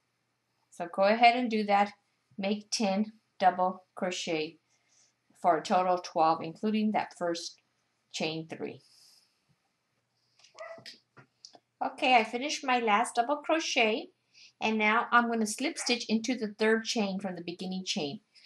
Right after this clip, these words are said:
So the ones that we began, remember we went up one, two, three. On that third chain is where I want you to put in your hook,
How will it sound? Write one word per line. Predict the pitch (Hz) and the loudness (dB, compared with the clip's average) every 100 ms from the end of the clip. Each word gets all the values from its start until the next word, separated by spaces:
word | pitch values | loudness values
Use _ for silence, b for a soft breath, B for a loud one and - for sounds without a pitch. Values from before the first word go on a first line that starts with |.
| B B | B B
So | - 240 | 0 2
the | 233 | 4
ones | 233 254 294 | 2 2 0
that | 311 | 0
we | 277 | 0
began, | 254 247 233 226 233 | 0 -2 -2 0 0
remember | 233 214 220 233 | 0 0 2 4
we | 226 214 | 4 4
went | 208 208 | 4 2
up | 208 214 | 0 -2
one, | 190 196 196 202 254 - | -4 0 2 2 0 -4
two, | - 226 226 285 294 | -2 0 2 0 -2
three. | 214 208 214 240 _ _ _ - | 0 4 4 0 _ _ _ -2
On | 208 | 2
that | 220 220 226 - | 4 2 2 -2
third | 262 311 392 | 2 2 0
chain | - - 240 226 240 | -2 -2 0 0 0
is | 208 214 | -2 -2
where | 214 196 | 2 2
I | |
want | 202 202 208 | 2 0 0
you | |
to | 220 | -4
put | 208 220 214 | -2 -2 0
in | 220 | 0
your | 262 294 | 0 0
hook, | 254 233 | 2 0